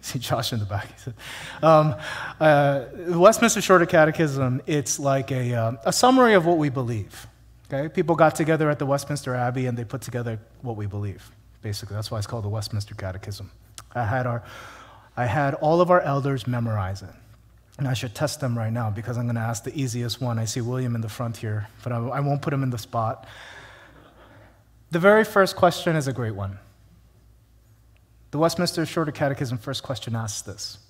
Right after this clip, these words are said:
"What's the chief end of man? What's the point of our lives?" That's a great first <laughs> question, right? What's the chief end of man?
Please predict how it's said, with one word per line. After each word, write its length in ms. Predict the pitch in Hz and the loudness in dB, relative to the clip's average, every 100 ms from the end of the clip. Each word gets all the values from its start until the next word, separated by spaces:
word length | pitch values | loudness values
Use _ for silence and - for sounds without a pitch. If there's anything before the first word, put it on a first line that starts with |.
| _ _ _ | _ _ _
"What's 160 | 202 214 | -6 -4
the 100 | - | -4
chief 360 | - 185 156 - | -2 -2 -4 -4
end 140 | 113 | -6
of 140 | 113 95 | -6 -6
man? 340 | 92 95 104 - _ _ _ _ _ _ _ _ _ _ _ _ | -6 -6 -10 -14 _ _ _ _ _ _ _ _ _ _ _ _
What's 160 | 175 - | -8 -4
the 80 | 269 | -4
point 300 | - 202 208 | 2 4 6
of 80 | |
our 160 | 180 175 | 4 4
lives?" 540 | 123 107 85 - - - _ _ _ _ _ _ _ _ _ - | 2 -2 -6 -12 -16 -20 _ _ _ _ _ _ _ _ _ -4
That's 120 | 190 | -4
a 40 | |
great 360 | 175 151 165 180 | -2 2 2 4
first 180 | 165 160 | 0 0
<laughs> 80 | - | -2
question, 480 | - - - 120 98 | -2 -4 -4 -6 -4
right? 200 | 120 107 - - - - - | -6 -6 -12 -18 -18 -18 -10
What's 180 | 160 202 | -6 -6
the 80 | - | -6
chief 280 | - 220 - | -4 -4 0
end 120 | 202 | 0
of 80 | 202 | 0
man? 320 | 202 208 98 | 0 -2 -2